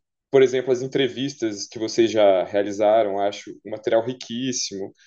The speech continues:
Então, os vídeo ensaios também, que é um, que é um material pra gente que conversa um pouco, assim, sobre crítica, crítica de mídia, é um material mu-, um, re-, é,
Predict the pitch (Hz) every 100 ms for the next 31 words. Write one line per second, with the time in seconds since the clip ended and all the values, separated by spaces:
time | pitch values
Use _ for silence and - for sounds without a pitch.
0 | - _ _ 135 139 - 139 120 143 135
1 | 135 - 113 120 113 - 120 104 117 120
2 | 127 110 120 - 120 127 123 135 123 117
3 | 127 135 120 107 _ _ _ _ - 160
4 | 165 180 190 - 151 143 123 120 123 120
5 | 120 117 120 120 - 120 - - 120 135
6 | 143 - - 104 95 92 95 110 113 -
7 | 113 107 113 139 113 107 _ _ _ -
8 | 123 143 143 143 143 135 135 135 - 131
9 | - 120 - 110 107 101 82